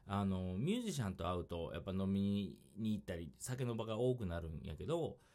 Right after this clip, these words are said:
まあ、今週はそういう場には行かなくて済むんで、で、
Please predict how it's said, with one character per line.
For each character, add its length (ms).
ま 120
あ、 40
今 220
週 220
は 300
そ 220
う 60
い 80
う 60
場 160
に 80
は 100
行 100
か 120
な 100
く 100
て 100
済 180
む 120
ん 100
で、 180
で、 220